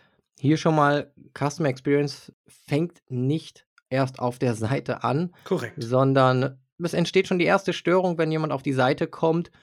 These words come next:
Speaker 1: liest etwas, was für sich allein gesehen vielleicht Sinn ergibt, aber es nicht so richtig gut an die Botschaft, die vorher gestreut wurde, anknüpft. Und das kann ja unter Umständen auch eine E-Mail gewesen sein,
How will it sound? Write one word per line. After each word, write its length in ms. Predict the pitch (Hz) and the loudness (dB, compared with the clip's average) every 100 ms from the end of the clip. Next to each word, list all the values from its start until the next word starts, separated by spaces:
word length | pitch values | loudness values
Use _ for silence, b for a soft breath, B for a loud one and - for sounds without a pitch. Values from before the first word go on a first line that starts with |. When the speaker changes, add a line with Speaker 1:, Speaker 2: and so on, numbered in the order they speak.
| b b - | b b -10
Speaker 1:
liest 400 | 120 170 269 - | -6 -4 -4 -6
etwas, 400 | 107 139 170 - | -4 -4 -4 -6
was 140 | - | -4
für 100 | 123 | -4
sich 220 | 165 - | -4 -2
allein 480 | 127 127 147 170 160 | 0 0 0 -2 -4
gesehen 680 | 147 131 127 147 160 165 156 _ _ _ _ | -4 -4 0 2 2 0 -6 _ _ _ _
vielleicht 360 | 131 120 117 - | -4 -4 -4 -4
Sinn 200 | 117 202 | 0 0
ergibt, 360 | 220 277 - _ _ _ _ _ | 0 -4 -8 _ _ _ _ _
aber 540 | 131 139 135 135 131 - | 0 4 4 4 2 -2
es 180 | 127 - | -6 -2
nicht 180 | 165 - | -4 -2
so 100 | 147 | -6
richtig 280 | 151 139 - | -6 -10 -8
gut 160 | 160 | -6
an 100 | 135 | -2
die 80 | 127 | 0
Botschaft, 460 | 123 139 143 127 - | 0 0 0 -2 -6
die 160 | 131 127 | -10 -8
vorher 300 | - 151 135 | -4 -4 -2
gestreut 380 | 110 - 113 107 | -6 -6 -6 -6
wurde, 280 | 110 123 117 | -8 -6 -8
anknüpft. 460 | 110 - 107 - | -10 -8 -8 -8
Und 80 | 113 | -8
das 160 | 120 - | -8 -6
kann 180 | 139 | -2
ja 240 | 135 123 120 b b b b _ - | 0 -2 -4 b b b b _ 0
unter 320 | 151 190 147 | 2 4 2
Umständen 460 | 147 - 143 135 | 0 -2 -4 -2
auch 160 | 127 131 | -2 -2
eine 120 | 117 | -2
E-Mail 260 | 143 165 107 | 0 0 -2
gewesen 320 | 107 127 120 | -6 -8 -6
sein, 340 | 131 160 185 | -6 -6 -10